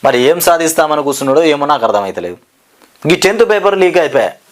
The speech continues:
టెన్త్ పేపర్ లీక్ అయిపోయే, ఇజ్జత్ బాయ్, ఇజ్జత్ బాయ్. టెన్త్ పేపర్ లీక్ అయిపోతే ఇజ్జత్ బాయ్.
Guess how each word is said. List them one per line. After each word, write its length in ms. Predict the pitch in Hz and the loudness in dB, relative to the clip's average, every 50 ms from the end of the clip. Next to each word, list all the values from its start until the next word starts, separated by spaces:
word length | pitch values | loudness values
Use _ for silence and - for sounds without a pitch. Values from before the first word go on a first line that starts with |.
| _ _ - - _ _ _ - | _ _ -20 -20 _ _ _ -2
టెన్త్ 340 | - 170 208 208 226 220 190 | 0 0 0 2 0 0 2
పేపర్ 360 | 190 190 185 180 175 156 185 | 2 2 2 4 2 2 2
లీక్ 260 | 185 170 165 170 165 - | 0 0 0 0 2 0
అయిపోయే, 640 | 147 143 127 - 117 117 113 113 113 127 131 120 | 0 0 0 0 0 2 2 2 2 2 0 -2
ఇజ్జత్ 480 | 113 107 127 156 147 135 202 240 214 196 | -2 -4 -8 -10 -2 0 0 2 2 0
బాయ్, 280 | 202 170 135 104 - - _ _ _ _ _ _ _ _ _ _ _ _ _ _ _ _ _ _ _ _ - | -2 -2 -2 -4 -6 -10 _ _ _ _ _ _ _ _ _ _ _ _ _ _ _ _ _ _ _ _ -2
ఇజ్జత్ 340 | 135 151 147 196 226 226 220 | 0 2 2 2 2 2 2
బాయ్. 300 | 208 196 170 127 101 - | 2 0 0 0 -2 -2
టెన్త్ 280 | - 139 156 165 180 | -2 -2 -2 0 0
పేపర్ 280 | 170 185 170 175 170 151 | 0 2 2 2 2 2
లీక్ 180 | 147 143 147 | 0 0 2
అయిపోతే 360 | 160 156 147 135 143 151 180 196 | 2 0 0 0 -2 0 0 0
ఇజ్జత్ 280 | 156 139 180 185 - | 0 0 0 0 0
బాయ్. 200 | 165 160 117 95 | 0 0 0 -2